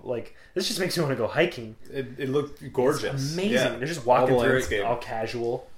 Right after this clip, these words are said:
Speaker 2: Mm, mm-hmm. A lot of, lot of, like, cloudy, rainy days that they were filming. I bet it was miserable to make.
Speaker 1: Yeah.
Speaker 2: <laughs>
Speaker 1: Yeah, that's, like, beautiful Norway is, like, gross gray <laughs>
Speaker 2: Yeah.
Speaker 1: skies
Speaker 2: Very
Speaker 1: and
Speaker 2: few sunny days, at least in, captured on film, you know?
Speaker 1: Yeah.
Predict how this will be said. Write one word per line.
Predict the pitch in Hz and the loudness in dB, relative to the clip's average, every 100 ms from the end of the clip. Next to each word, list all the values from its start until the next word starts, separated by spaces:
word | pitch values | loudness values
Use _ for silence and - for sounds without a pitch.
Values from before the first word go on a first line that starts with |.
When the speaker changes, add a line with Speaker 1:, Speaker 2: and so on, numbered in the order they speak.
| - 147 | -14 -6
Speaker 2:
Mm, | 139 123 - 143 | -6 -6 -12 -8
mm-hmm. | 123 143 - - - | -6 -6 -10 -12 -2
A | |
lot | 131 127 | 2 2
of, | 131 | 2
lot | 139 135 | 4 6
of, | 127 | 6
like, | 110 | 4
cloudy, | - 123 120 120 | 0 2 2 0
rainy | 113 113 117 | -2 -2 -2
days | 117 120 131 135 - | -2 0 -2 -4 -8
that | 120 | -6
they | 117 | -4
were | |
filming. | 110 127 139 113 | -2 0 0 0
I | |
bet | 117 | -2
it | 110 | -2
was | - | -6
miserable | 110 107 117 113 | -6 -4 0 0
to | 101 | -2
make. | 107 120 - - - | -6 -8 -10 -16 0
Speaker 1:
Yeah. | 139 180 - 151 139 - | 10 10 10 2 -2 -8
Speaker 2:
<laughs> | - 156 127 | -4 -2 2
Speaker 1:
Yeah, | 131 127 | 2 4
that's, | 123 123 | 2 2
like, | 143 127 127 117 | 4 4 2 -8
beautiful | 131 135 143 143 131 | 0 2 2 2 0
Norway | 120 117 120 123 123 | 0 0 2 2 0
is, | 117 101 | -2 -4
like, | 107 104 | -6 -6
gross | 107 104 107 107 - | -6 -2 -2 -4 -8
gray | - 113 101 101 101 107 - - - - | -10 -10 -8 -8 -8 -10 -10 -12 -14 -6
<laughs> | 170 113 | -4 -2
Speaker 2:
Yeah. | 101 98 90 | 0 0 0
Speaker 1:
skies | 131 123 120 123 117 | 0 2 4 2 4
Speaker 2:
Very | 123 156 | 6 6
Speaker 1:
and | - | 4
Speaker 2:
few | 156 | 0
sunny | 143 123 127 | 0 -2 0
days, | 117 123 117 | 0 0 0
at | 110 | -4
least | 110 - - | -6 -10 -12
in, | 110 107 | -14 -12
captured | - 113 104 104 | -6 -6 -4 -8
on | 101 | -6
film, | 113 113 90 | -4 -4 -6
you | 90 | -6
know? | 120 | -2
Speaker 1:
Yeah. | 113 | -2